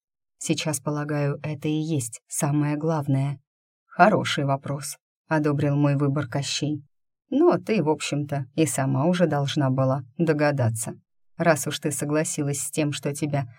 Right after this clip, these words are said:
неоднократно пытались выманить из места силы, значит, должна была подумать о том, каким образом призванная сущность могла бы добраться до твоего источника.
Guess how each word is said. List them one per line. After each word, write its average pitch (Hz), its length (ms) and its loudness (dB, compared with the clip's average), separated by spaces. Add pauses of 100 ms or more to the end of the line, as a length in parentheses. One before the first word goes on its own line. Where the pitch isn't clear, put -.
(120)
неоднократно 151 800 2
пытались 139 460 -2
выманить 143 500 0 (140)
из 156 180 2
места 135 340 2
силы, 131 480 -2 (340)
значит, 151 420 -2
должна 147 420 0
была 147 300 -2
подумать 143 520 -2
о 127 80 -6
том, 170 280 0 (340)
каким 254 340 4
образом 143 460 2
призванная 139 560 0
сущность 131 640 -6 (180)
могла 151 380 4
бы 147 100 0
добраться 143 600 0 (160)
до 165 120 2
твоего 151 480 0
источника. 135 840 -4